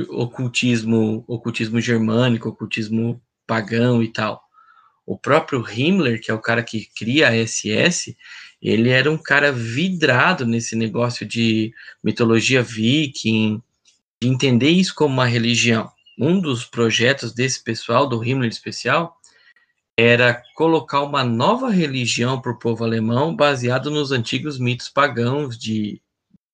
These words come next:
desse passado histórico construído que eles imaginavam, né? Então, você pode acreditar que o governo nazista realmente financiou pesquisas históricas e aquela coisa toda.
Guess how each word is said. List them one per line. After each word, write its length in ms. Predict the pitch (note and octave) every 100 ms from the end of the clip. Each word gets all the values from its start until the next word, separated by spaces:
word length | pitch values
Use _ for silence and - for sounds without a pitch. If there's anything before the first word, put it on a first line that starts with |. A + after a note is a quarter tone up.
| _
desse 200 | F3 -
passado 480 | A3 G#3+ - F3+ E3+
histórico 460 | E3 - C3+ -
construído 560 | - D3+ D3 - B2 A#2
que 80 | C#3
eles 140 | C3+
imaginavam, 640 | C#3+ C#3+ D3+ E3 D#3 C#3 A2
né? 180 | A2 - _ _ _ - - - - _
Então, 600 | B2 A#2 B2 C3 C#3 - _ _ _ _ _ A2+
você 140 | A2+ - _ _ _ _
pode 180 | C3+ G#3+
acreditar 600 | G3+ D3 A#2+ A#2 A2+ C#3
que 260 | - C3 A#2+
o 120 | A#2+
governo 260 | A#2+ B2
nazista 500 | A#2+ A2+ B2 C3+ - -
realmente 800 | A#2 D3+ G3+ B2+ A#2+ D#3 E3+
financiou 1400 | B2+ - - F3+ A3+ A3 B3 C4 - C4+ F#3+ C#3+ G#3+ F#3 - - - - - _
pesquisas 600 | C#3+ C3 - C3 B2 A#2
históricas 1160 | A#2+ - - G#2 A#2 C#3 B2+ A2+ - A2+ A2+ G#2+
e 40 |
aquela 280 | A2+ A2+ A2+
coisa 320 | - A2+ A#2
toda. 320 | A#2 G#2 G2+